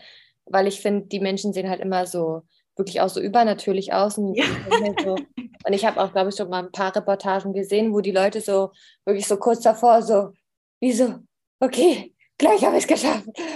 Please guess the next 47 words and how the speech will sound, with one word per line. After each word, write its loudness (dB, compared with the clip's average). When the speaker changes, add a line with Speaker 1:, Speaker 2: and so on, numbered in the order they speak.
Speaker 1:
Weil 4
du 6
halt, 2
ne, 2
du -4
musst -2
ja 2
auch 0
deine 4
innere -2
Stimme -2
und -2
alles, -2
weil 0
dein 2
Körper, 4
wie -2
du 0
vorhin -4
gesagt -4
hast, -10
du -8
bist, -2
du 2
hast -4
hungrig, 0
du -6
bist -8
im 0
Minus, 0
dein 0
Körper 2
rebelliert 0
eigentlich -2
und 0
du 2
musst 2
dem 6
jetzt 2
aber 6
sagen, 2
„Nee, 8
das 6
ist -12
genau 8
richtig 2
so. 6